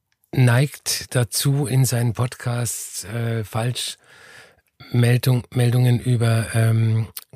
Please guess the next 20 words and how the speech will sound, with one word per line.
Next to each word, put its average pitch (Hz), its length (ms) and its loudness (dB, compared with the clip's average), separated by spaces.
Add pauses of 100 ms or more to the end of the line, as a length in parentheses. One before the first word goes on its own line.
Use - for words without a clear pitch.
(120)
covid 123 280 2
neunzehn 117 800 0
zu 110 440 -6 (1000)
verbreiten. 110 720 -6
Zum 113 140 -6
Beispiel, 110 580 -6 (520)
dass - 380 -2
alle, 123 280 2
die 120 100 4
geimpft 117 380 0
sind, 110 460 0
wurden 117 240 2
vorher 117 360 4
vom 110 260 0
Staat 110 440 0
oder 113 140 -2
von 110 180 0
wem 113 140 2
auch 104 100 -2
immer 110 300 0